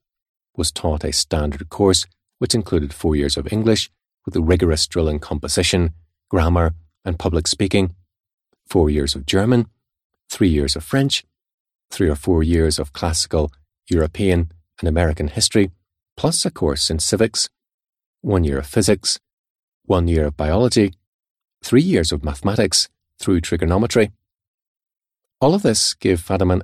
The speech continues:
a capacity for self-education. It also guaranteed that he would never be a member of a lost generation. But why stop with Fadiman's day?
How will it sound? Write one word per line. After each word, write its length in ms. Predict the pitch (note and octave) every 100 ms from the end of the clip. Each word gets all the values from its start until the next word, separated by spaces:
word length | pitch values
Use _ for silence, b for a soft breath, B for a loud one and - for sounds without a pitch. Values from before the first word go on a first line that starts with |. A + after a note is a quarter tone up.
| -
a 80 | G2+
capacity 640 | - - - F#2 G2 G2+
for 180 | F#2 A2
self-education. 1000 | - - G#2+ - A2+ - - A2+ A#2 G2+ - _ _ _ _ _ _ _
It 100 | -
also 240 | D#2 -
guaranteed 560 | F2 D#2+ D2 D2 G2 F2+
that 240 | E2+ D#2+
he 100 | -
would 160 | F#2 F2+
never 300 | F2+ G2+ E2
be 160 | D2+ D#2+
a 60 |
member 400 | D#2 F2 F2 E2 E2 _ -
of 80 | G2+
a 160 | F2+ E2+ _ -
lost 460 | G2+ F2 D2 - -
generation. 640 | - F2 E2+ G2 - G#2+ - _ _ _ _ _ _ _ _ _ _
But 340 | D#2+ E2 - -
why 220 | - C#2
stop 340 | D2 - F#2 F#2+
with 180 | G#2
Fadiman's 460 | - A2 D3+ C#3+ B2+
day? 220 | B2+ B2